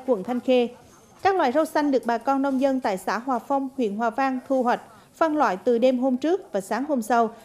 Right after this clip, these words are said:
thì được vận chuyển về thành phố. Qua bốn đợt, tám mươi phần trăm rau xanh, củ quả các loại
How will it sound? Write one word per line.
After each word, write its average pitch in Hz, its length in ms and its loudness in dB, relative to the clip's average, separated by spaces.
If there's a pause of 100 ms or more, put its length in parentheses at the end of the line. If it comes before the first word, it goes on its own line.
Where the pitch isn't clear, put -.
(100)
thì 285 80 0
được 240 220 8
vận 220 220 0
chuyển 220 200 0
về 254 100 2
thành 220 260 -4
phố. 269 260 2 (600)
Qua 320 200 4
bốn 302 280 4
đợt, 262 360 2
tám 262 160 2
mươi 349 120 0
phần 233 120 -2
trăm 247 220 -2
rau 254 140 0
xanh, 240 340 -2
củ 202 180 2
quả 202 140 0
các 330 220 -6
loại 214 240 0